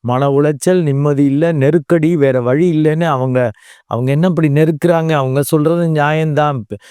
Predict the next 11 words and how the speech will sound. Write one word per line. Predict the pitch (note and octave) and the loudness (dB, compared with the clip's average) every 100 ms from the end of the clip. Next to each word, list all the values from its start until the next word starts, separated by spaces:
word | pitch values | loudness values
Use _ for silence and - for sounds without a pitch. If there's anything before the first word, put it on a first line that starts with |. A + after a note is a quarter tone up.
| - - | -20 -8
நம்ம | A#2+ C3 | -2 -2
பேச்சு | G2+ D#3 E3 E3 | 0 0 2 2
எடுபடாது, | D3 D#3 D#3 D3 C3+ B2+ | 2 2 0 0 0 -2
நம்மளை | B2 B2+ C#3 | -2 0 0
தான் | D3+ | 0
பைத்தியம்ட்டாங்க | D3 C#3+ A#2+ C#3+ C#3+ B2+ B2+ B2 | -2 -2 -4 -4 -2 -4 -4 -2
அப்படிங்கிற | B2+ G#2+ B2+ C3+ C3 | -4 -2 -2 -2 0
மாதிரி | D3 F3+ F#3 | 0 0 0
நீங்க | D3 B2 A2+ | -2 -4 -2
நெருக்கடிக்கு | A#2 E3 F3 F#3 E3 B2 A#2+ | -2 0 0 0 0 -4 -4
போனீங்கன்னா, | B2 C#3 C3 A2 G2 | -2 -2 -2 -4 -2